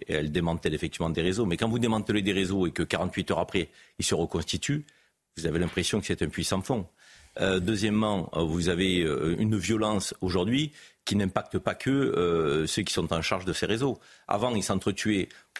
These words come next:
C'était dramatique. Parce qu'ils sont jeunes et voir des jeunes tués, même s'ils sont des trafiquants,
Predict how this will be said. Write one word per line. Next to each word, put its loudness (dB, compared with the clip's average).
C'était -4
dramatique. 0
Parce -12
qu'ils -8
sont 0
jeunes 2
et 0
voir 2
des 0
jeunes 0
tués, 0
même 0
s'ils -2
sont 2
des 0
trafiquants, -2